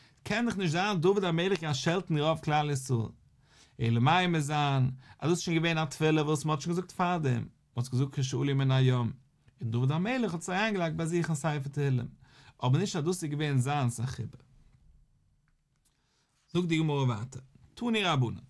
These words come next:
כל שירת, וואס איז בכה, איז אמר דוד בספר תהילים,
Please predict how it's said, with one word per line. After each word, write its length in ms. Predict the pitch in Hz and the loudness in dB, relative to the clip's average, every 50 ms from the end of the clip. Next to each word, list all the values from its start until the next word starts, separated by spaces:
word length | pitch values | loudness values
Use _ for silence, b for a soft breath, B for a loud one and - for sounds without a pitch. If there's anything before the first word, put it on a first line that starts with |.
| _ - - | _ -20 -14
כל 260 | - - 131 123 120 | -4 -2 0 0 0
שירת, 500 | 123 - - 202 220 214 202 185 175 170 | -2 -2 -2 0 2 2 2 2 2 0
וואס 240 | 147 135 123 127 - | 0 -2 -2 -2 0
איז 140 | 120 113 113 | -2 -2 0
בכה, 320 | 120 180 190 - 175 160 | 0 -2 -2 0 0 -2
איז 160 | 151 131 - | -2 -2 -2
אמר 240 | - 120 156 156 147 | -4 -4 -2 -2 0
דוד 280 | 135 135 143 151 139 127 | 2 0 0 0 0 0
בספר 440 | 123 123 - 131 127 127 131 127 113 | 0 0 2 4 4 4 4 2 -2
תהילים, 560 | 120 - 123 127 135 135 131 127 127 131 | 0 0 2 2 4 2 2 2 0 -2